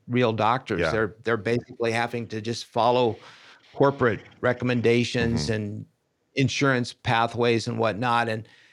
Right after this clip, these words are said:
Speaker 1: and, and, and to me, a doctor is someone, there's a sacred relationship between the doctor and the patient.
Speaker 2: Mm-hmm.
Speaker 1: And somehow that is being,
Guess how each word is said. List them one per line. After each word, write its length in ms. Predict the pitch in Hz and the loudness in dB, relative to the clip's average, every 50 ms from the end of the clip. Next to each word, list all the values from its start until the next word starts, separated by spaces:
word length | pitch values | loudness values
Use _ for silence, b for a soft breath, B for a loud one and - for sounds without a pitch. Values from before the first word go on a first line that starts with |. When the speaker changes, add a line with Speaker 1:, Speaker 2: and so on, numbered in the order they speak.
| b b | b b
Speaker 1:
and, 180 | - 135 135 127 | 0 0 2 2
and, 200 | 123 113 - - | 0 -2 -4 -4
and 220 | - 135 123 120 | -4 -4 -4 -2
to 100 | - - | -2 0
me, 200 | 151 165 190 190 | 2 4 4 4
a 100 | 165 127 | 4 2
doctor 460 | 110 104 131 127 139 143 139 - 143 | 2 2 0 0 0 0 -2 0 0
is 120 | 123 113 - | 0 0 -2
someone, 540 | - - 131 135 135 127 120 120 113 104 - b b b b b b b b _ _ | -2 0 0 0 0 0 0 -2 -4 -6 -8 b b b b b b b b _ _
there's 220 | - 135 131 123 - | 0 0 2 2 0
a 60 | 110 | -2
sacred 640 | - - - - - 185 190 190 190 180 175 165 | -4 -4 -2 0 2 2 2 2 2 2 2 4
relationship 920 | 143 147 143 139 131 131 139 131 - - 120 113 - - 117 101 - - _ | 4 2 4 4 4 2 2 0 -2 -4 -6 -6 -4 -4 -4 -4 -6 -6 _
between 360 | 123 117 - - 117 117 113 110 | -6 -6 -6 -6 -6 -6 -6 -6
the 80 | 107 | -6
doctor 540 | 104 104 120 123 123 120 117 - - 123 117 | -4 -2 0 0 0 0 -2 -4 -2 -2 0
and 160 | 101 - 113 | 0 0 -2
the 60 | 104 98 | -4 -4
patient. 540 | - - 117 113 113 - - - - - | -2 -2 0 0 -2 -2 -4 -6 -6 -6
Speaker 2:
Mm-hmm. 320 | - 90 82 87 85 78 73 67 b b b - | -8 -8 -6 -6 -6 -6 -8 -10 b b b -8
Speaker 1:
And 140 | 95 120 - | -6 -6 -6
somehow 640 | - - - 175 180 175 156 131 160 151 139 135 139 | -4 0 2 2 2 2 2 2 2 2 2 2 2
that 500 | 123 110 117 120 123 131 131 127 - - | 0 -2 -2 0 2 2 0 0 -2 -4
is 300 | 117 123 123 117 - - | -6 -4 -4 -6 -8 -12
being, 760 | 107 - - 131 131 131 131 131 131 131 131 127 123 - | -10 -2 0 0 2 2 2 2 0 0 0 -2 -4 -6